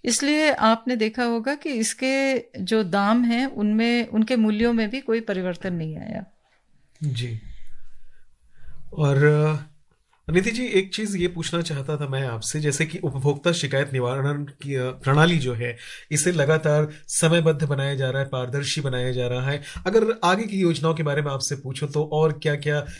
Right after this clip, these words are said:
Speaker 2: किस तरह की योजनाएं विभाग आने वाले समय में लेकर के आ रहा है?
Speaker 1: जो नया उपभोक्ता, अ, अ, अधिकार, अ, अधिनियम है, अ, इसमें, अ, प्रमुख रूप से एक class action का भी प्रावधान किया गया है।
Speaker 2: जी।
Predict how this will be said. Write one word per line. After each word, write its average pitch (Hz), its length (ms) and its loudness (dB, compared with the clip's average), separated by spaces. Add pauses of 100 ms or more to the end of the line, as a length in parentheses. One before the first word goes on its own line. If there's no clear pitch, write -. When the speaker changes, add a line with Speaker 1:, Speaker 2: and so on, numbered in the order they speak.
(120)
Speaker 2:
किस 220 160 0
तरह 190 100 4
की 165 120 -2
योजनाएं 143 440 -2
विभाग 139 400 -2 (300)
आने 143 260 2
वाले 139 280 0
समय 135 180 -2
में 127 100 -2
लेकर 123 240 -4
के 117 120 -4
आ 110 80 -2
रहा 117 140 -4
है? 123 400 -12 (240)
Speaker 1:
जो 262 120 6
नया 247 500 4
उपभोक्ता, 226 880 0
अ, - 240 -2
अ, 175 380 -2 (240)
अधिकार, 214 460 4
अ, 180 580 -4
अधिनियम 220 460 2
है, 196 240 -6 (680)
अ, 214 340 4
इसमें, 311 580 0
अ, 247 60 -6 (500)
प्रमुख 233 480 -2
रूप 269 160 -6
से 285 280 -4
एक 247 480 0
class 208 480 4
action 247 380 0
का 214 360 0
भी 240 140 -2
प्रावधान 185 480 -2
किया 175 260 -8
गया 185 200 -8
है। 214 220 -6 (140)
Speaker 2:
जी। 131 240 -4